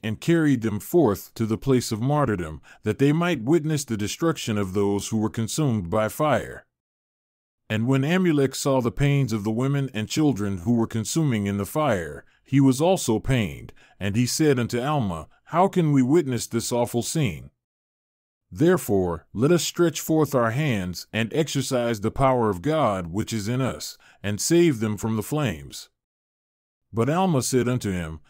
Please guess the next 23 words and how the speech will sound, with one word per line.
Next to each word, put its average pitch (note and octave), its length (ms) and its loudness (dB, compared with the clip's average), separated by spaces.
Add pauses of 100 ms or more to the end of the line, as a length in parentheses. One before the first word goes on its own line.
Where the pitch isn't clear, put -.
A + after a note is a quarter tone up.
(120)
"The F#2+ 120 -4
Spirit F#3 460 2
constraineth B2+ 580 -2
me G#2 220 -2
that G#2+ 180 -2
I A2 60 -2
must B2+ 260 -2
not D3 280 -2
stretch C3+ 360 0
forth B2 340 0
mine A#2+ 300 -2
hand. G2+ 560 -6 (1040)
For B2 240 2
behold, A#2+ 580 2 (200)
the G2+ 100 -2
Lord D3+ 380 4
receiveth C3+ 480 0
them A#2+ 200 0
up C3 200 0
unto A2+ 220 -2
himself G#2+ 520 0
in G#2 160 -4
glory. A2+ 520 0